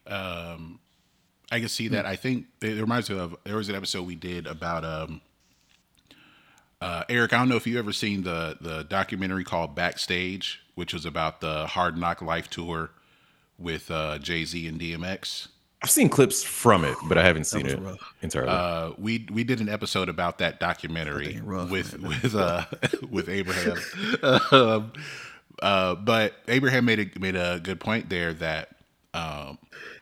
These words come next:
Speaker 2: Hmm.
Speaker 1: in, it, it kinda showed the difference that guys from the Northeast, where the New York, New Jersey, Philly, uh, where rhymes were more important. And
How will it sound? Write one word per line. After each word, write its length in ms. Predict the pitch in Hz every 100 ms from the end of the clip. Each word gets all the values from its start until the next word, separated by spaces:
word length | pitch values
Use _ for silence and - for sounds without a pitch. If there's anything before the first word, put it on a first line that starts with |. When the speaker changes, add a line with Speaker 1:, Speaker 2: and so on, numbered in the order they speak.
| - _ -
Speaker 2:
Hmm. 140 | 302 254 - 113
Speaker 1:
in, 600 | 113 113 107 101 101 104 _ _ _ _ _ _ _ _ -
it, 180 | 208 113
it 120 | 104
kinda 240 | - 269
showed 340 | 113 - 117 95
the 80 | 85
difference 500 | 92 113 - 90 -
that 520 | 87 82 73 - _ _ _ _ _ 92
guys 300 | 98 101 -
from 220 | 95 90
the 380 | 85 82 80 73
Northeast, 580 | 87 92 92 87 87 -
where 220 | 82 80
the 160 | 85 -
New 160 | 82
York, 400 | 90 87 87 -
New 100 | 85
Jersey, 600 | 76 82 82 78 80 80
Philly, 500 | 76 - 85 82 80 - - - - _ _ _ _ _
uh, 300 | - 82 78 73
where 160 | 87 87
rhymes 500 | 95 101 107 107 95
were 80 |
more 220 | 85 87 80
important. 480 | 80 95 - 117 - _ _ _ _ _ _ _ _ _ - -
And 520 | 98 87 90 80 -